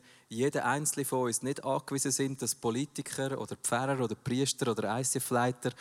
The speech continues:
uns sagen, was wir zu tun haben, sondern Gott wünscht sich, dass seine Sicht uns leitet, dass wir unserem König nachfolgen. Und das ist auch ein Teil von Prophetie, dass wir seine Sicht kennen.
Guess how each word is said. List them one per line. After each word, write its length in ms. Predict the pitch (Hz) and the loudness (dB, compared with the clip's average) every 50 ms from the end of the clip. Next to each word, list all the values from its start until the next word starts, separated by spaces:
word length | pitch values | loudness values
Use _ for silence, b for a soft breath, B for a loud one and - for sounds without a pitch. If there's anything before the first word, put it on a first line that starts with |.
| B B B | B B B
uns 260 | B 135 135 127 - | B 4 4 4 4
sagen, 280 | - 131 135 135 151 135 | 4 4 4 4 2 4
was 180 | 131 127 120 - | 4 4 4 4
wir 120 | 120 110 | 2 2
zu 120 | - - - | 0 0 2
tun 240 | - 135 147 143 | 2 2 2 4
haben, 240 | 131 120 110 107 104 - - B B B B B | 2 0 0 0 -2 -6 -10 B B B B B
sondern 280 | B - 117 113 110 113 | B -2 -2 -2 -2 2
Gott 280 | - 131 139 135 - - | 2 2 2 2 0 -4
wünscht 360 | - 123 135 139 151 - - - | -2 0 0 0 0 0 0 0
sich, 220 | - 123 113 - | 0 0 0 0
dass 280 | - 120 110 - - - | 0 2 2 2 2 2
seine 260 | - 139 143 135 127 | 2 2 2 2 2
Sicht 520 | - - - 131 139 135 - - - - | 2 2 2 2 0 0 -4 -6 -2 0
uns 280 | 127 123 131 127 120 - | 2 4 4 4 2 0
leitet, 520 | 117 107 107 113 123 127 - - 110 - - - B B B B B | 2 2 4 4 2 2 0 -4 -8 -8 -8 -14 B B B B B
dass 160 | - 127 - | 0 0 2
wir 240 | - 139 147 151 147 | 4 6 6 6 6
unserem 300 | 135 139 131 123 120 - | 6 6 4 2 0 0
König 520 | - - - 143 151 160 160 143 - - B B B B | 0 2 4 4 4 4 2 0 -2 -6 B B B B
nachfolgen. 760 | B 120 123 123 127 135 147 139 - 147 135 120 104 - 101 - - | B 4 6 6 8 8 6 6 4 4 4 4 2 0 -2 -4 -4
Und 160 | 110 110 - | -2 2 2
das 140 | 139 131 - | 4 4 4
ist 200 | 147 127 - - | 4 2 2 0
auch 300 | 117 117 139 147 143 131 B B B | 0 2 4 4 4 2 B B B
ein 140 | B 120 - | B -4 0
Teil 280 | - 120 120 131 135 | 2 4 4 4 2
von 140 | 131 - 120 | 2 0 -2
Prophetie, 560 | - - 123 113 - 113 104 - - 123 143 | 0 0 0 0 0 -2 -6 -4 -2 -2 -2
dass 180 | 151 - 117 - | -2 -2 -4 -2
wir 100 | 113 110 | -2 0
seine 280 | - - 123 127 131 117 | 0 0 0 0 0 0
Sicht 320 | - - 117 117 - - | 0 0 -2 -2 -4 -6
kennen. 380 | - - 101 107 120 117 101 | -2 -2 -2 0 -2 -2 -4